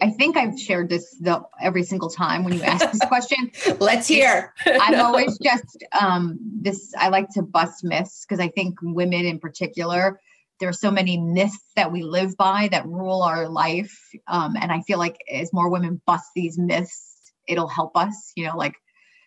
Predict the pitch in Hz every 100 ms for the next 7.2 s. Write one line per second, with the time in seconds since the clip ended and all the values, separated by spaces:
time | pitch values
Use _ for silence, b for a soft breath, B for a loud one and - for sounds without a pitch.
0 | b _ - 175 170 - 185 190 190 175
1 | 175 165 - 170 - 160 165 170 160 -
2 | 160 - _ 156 165 180 175 170 175 -
3 | - - 190 _ 170 165 165 165 _ 180
4 | 180 190 165 170 170 170 175 185 165 160
5 | 175 165 175 180 165 - 160 160 170 170
6 | 185 190 202 220 220 214 214 226 240 240
7 | 247 190